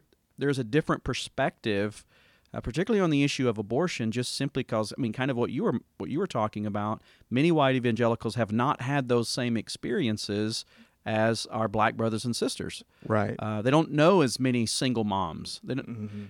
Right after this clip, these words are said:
Speaker 1: and it doesn't mean they don't exist, but, but there's just, it's just not as widespread. Or, uh, they don't know as many people who are depending on those,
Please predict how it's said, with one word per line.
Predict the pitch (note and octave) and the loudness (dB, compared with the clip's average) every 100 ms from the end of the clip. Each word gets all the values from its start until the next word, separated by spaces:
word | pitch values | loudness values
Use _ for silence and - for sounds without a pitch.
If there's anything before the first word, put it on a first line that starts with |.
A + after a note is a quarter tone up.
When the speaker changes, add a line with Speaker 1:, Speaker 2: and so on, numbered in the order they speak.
| - - | -14 -8
Speaker 1:
and | F3+ | -2
it | |
doesn't | D3+ C3+ B2 | 0 2 2
mean | A2+ | 0
they | A2 | 0
don't | A2 | -2
exist, | G2 G#2 D3 E3 - | -4 -4 0 0 0
but, | - C3 - | -4 -4 -4
but | - | -4
there's | C#3 - | -4 0
just, | E3 - | -2 -2
it's | - | -4
just | - D#3 - | -2 -2 0
not | C#3 C3 | 2 2
as | A2 | 0
widespread. | G#2 A2 B2 G#2+ - A2+ C3 G2 F#2+ | 0 0 0 -2 -2 2 2 2 -2
Or, | A#2+ G#3 G#3 E3 D#3+ - - _ - | 2 6 6 4 2 -6 -20 _ -2
uh, | B2+ C3 C3 C3 | 2 4 4 4
they | C3+ D3 | 4 4
don't | D3+ D3+ | 6 6
know | D3+ D#3 | 6 4
as | C#3+ | 4
many | D#3 | 2
people | C#3+ D3+ D#3 D3 | 2 0 2 4
who | D#3 | 4
are | C#3+ C#3+ C#3+ | 6 4 4
depending | C3 - D#3 C#3+ | 0 0 2 2
on | C3+ C3+ | 2 2
those, | C3 C3 B2+ | 2 2 -2